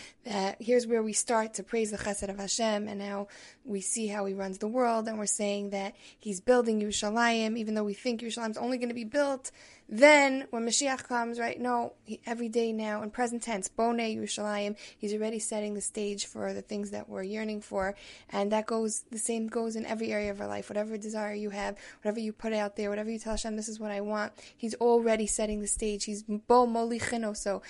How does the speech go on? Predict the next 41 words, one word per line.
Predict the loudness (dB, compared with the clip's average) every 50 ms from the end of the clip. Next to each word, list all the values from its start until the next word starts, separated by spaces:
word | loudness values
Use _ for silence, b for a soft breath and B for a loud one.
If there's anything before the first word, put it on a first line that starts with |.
| B B B
he's | B 0 0 0
guiding | 4 6 8 8 8 6 4 2 2
you | 0 0
towards | -2 -2 -4 -2 -2 -2 -2
the | -4 -8
thing | -6 -6 -6 -4 -4
that | -6 -6 -6
you're | -4 -4 -4
wanting | -2 -2 -2 -2 -2 -2 -2 -2 -2 -2 -4 B B B B B B -6
from | 2 4 6 6 6
the | 6 4
minute | 4 2 2 0 -2
you | -2 -4
decide | -4 -4 -4 -4 -2 -2 -2 -2
you | -2 -2
want | -2 -2 -4 -4 -6 -10
it. | -14 -14 -16 _ -4
It's | -4 -4 -4 -4 _ 6
Bonei. | 8 10 10 8 8 4 2 0 -4 -12 b b b b -8
It's | -4 -2 -2
happening. | 2 2 2 2 0 -2 -8 -8 -8 -10 -8
It's | -8 -10 -8 -4
being | -2 -2 0 0 0
built. | 0 0 0 -2 -4
The | -8 -8
stage | -8 -4 0 -2 -2 0 -2
is | -8 -6
being | -6 -6 -6 -6
set. | -4 -2 -2 -2 -2 B B B B
Sometimes | B -6 -6 -4 -4 -4 -4 -4
we | -6 -6
think, | -4 -6 -6 -6 -6 -6
"Well, | -2 0 0 0
things | -2 -4 -6 -6 -4 -4
are | -6
going | -6 -6 -6 -6 -6
so | -6 -6 -6
bad, | -4 -2 -2 -2 -2 -4
and, | -6 -8 -10 -10 -12 -12 -12 -12 -12 -10 -8
you | -6
know, | -4 -4 -6